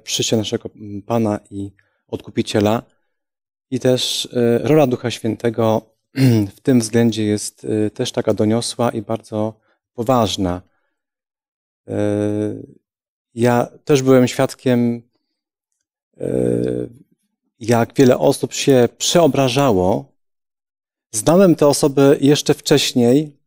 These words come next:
z ich takiego życia, takiego właśnie cielesnego, a później widziałem, e, co, co Duch, e, Boży, Duch Święty może, może zdziałać. I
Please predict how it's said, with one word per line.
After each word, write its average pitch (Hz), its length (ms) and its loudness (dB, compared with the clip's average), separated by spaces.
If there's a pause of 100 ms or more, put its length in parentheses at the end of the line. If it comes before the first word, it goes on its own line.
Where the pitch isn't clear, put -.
(220)
z 117 160 -8
ich 127 200 2
takiego 127 400 0
życia, 117 500 0 (1000)
takiego 117 280 0
właśnie 113 220 -2
cielesnego, 127 640 2
a 113 100 -2
później 123 520 0 (800)
widziałem, 123 500 2
e, 113 360 2
co, 151 220 0
co 143 300 -4
Duch, 135 500 0
e, 127 180 -2
Boży, 123 720 -2
Duch 110 220 -2
Święty 123 400 0
może, 117 500 0
może 113 300 -2
zdziałać. 98 680 -2
I 113 520 -4